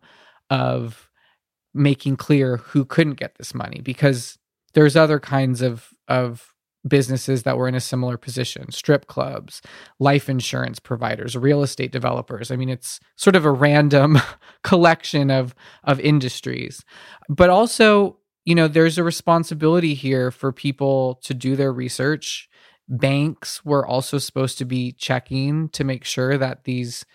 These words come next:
P P P loans that they were helping service, uh, that the applicants were eligible. And it's clear in some cases that they didn't do their homework, you know, as financial institutions.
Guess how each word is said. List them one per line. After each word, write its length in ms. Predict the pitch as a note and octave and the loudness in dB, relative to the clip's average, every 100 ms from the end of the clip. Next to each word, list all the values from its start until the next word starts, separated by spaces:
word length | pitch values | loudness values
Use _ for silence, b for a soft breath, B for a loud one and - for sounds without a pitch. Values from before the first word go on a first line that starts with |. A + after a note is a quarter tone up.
| b b b _ _ _ | b b b _ _ _
P 140 | - C#3 | -2 -2
P 180 | C#3+ B2+ | -2 -4
P 200 | - C#3 | -2 -2
loans 300 | C3+ C#3 C#3+ | 0 0 -2
that 140 | C#3 | -4
they 120 | C3+ | -4
were 140 | C3 B2 | -2 -2
helping 720 | C3+ C3 - C3 B2+ B2+ B2+ _ _ | -2 -2 -2 -2 -2 -4 -8 _ _
service, 840 | - - C3 C3 C#3+ D#3 D#3+ - - _ _ | -6 -2 -2 0 0 -2 -6 -14 -18 _ _
uh, 240 | C3 B2 B2+ | -6 -4 -4
that 200 | B2 B2 | -8 -8
the 140 | - | -4
applicants 520 | B2+ B2+ C#3 C3+ C3 | -2 -2 -4 -4 -4
were 100 | - | -4
eligible. 720 | C3 A#2+ B2+ C3 C3 C#3 E3 E3+ | -4 -4 -6 -6 -2 0 0 -2
And 220 | B2+ B2+ | -4 -8
it's 160 | - | -10
clear 320 | - - C3 C3 | -16 -6 -2 0
in 100 | C3 | -2
some 240 | - B2+ | -4 -6
cases 520 | - C3 B2+ C#3 C#3 | -4 -4 -4 -4 -4
that 180 | B2+ B2+ | -6 -6
they 160 | B2+ B2+ | -6 -4
didn't 260 | B2+ B2+ | -6 -8
do 380 | - B2+ B2+ B2+ - - | -6 -6 -4 -8 -12 -6
their 240 | C3+ C3+ | 2 2
homework, 640 | C3+ C3 B2 B2 D#3 - _ _ _ _ _ D#3+ | 2 -2 -4 -6 -8 -12 _ _ _ _ _ -10
you 160 | D#3 | -6
know, 140 | C3 B2+ | -4 -2
as 220 | B2 - | -4 -6
financial 500 | C3 B2 B2 B2 B2+ | -6 -4 -6 -6 -8
institutions. 840 | B2+ - B2 B2+ B2 C3 C#3 D#3+ | -8 -10 -10 -8 -6 -4 -2 -4